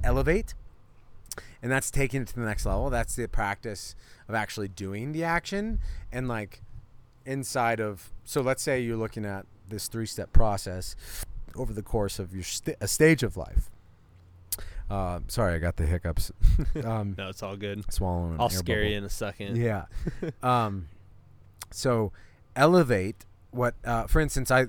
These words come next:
Speaker 1: I lead a, um, a ten-week health mastermind program. I do quarterly launches now. And this is, like, a, uh, I'm getting back into health coaching after writing this book and, like, high performance, like,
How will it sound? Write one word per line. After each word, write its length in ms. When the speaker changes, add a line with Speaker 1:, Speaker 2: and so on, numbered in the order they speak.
Speaker 1:
I 100
lead 340
a, 360
um, 420
a 220
ten-week 540
health 260
mastermind 600
program. 460
I 80
do 240
quarterly 440
launches 460
now. 300
And 100
this 160
is, 120
like, 160
a, 160
uh, 320
I'm 100
getting 220
back 280
into 320
health 260
coaching 520
after 240
writing 200
this 120
book 380
and, 120
like, 160
high 220
performance, 680
like, 160